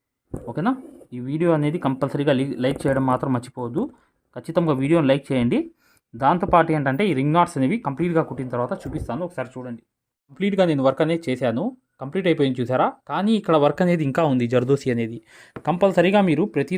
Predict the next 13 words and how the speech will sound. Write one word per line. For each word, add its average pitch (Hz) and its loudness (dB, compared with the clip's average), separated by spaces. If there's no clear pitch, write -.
దానికి 170 4
కూడా 135 6
ఒక 131 -6
ఏదైతే 175 2
ఉందో 139 4
ఒక 147 -4
డెకరేషన్ 208 2
అనేది 165 0
చేసుకోవాలి. 143 2
అది 127 -4
ఎలా 175 6
చేయాలంటే 147 4
ఇలా 127 4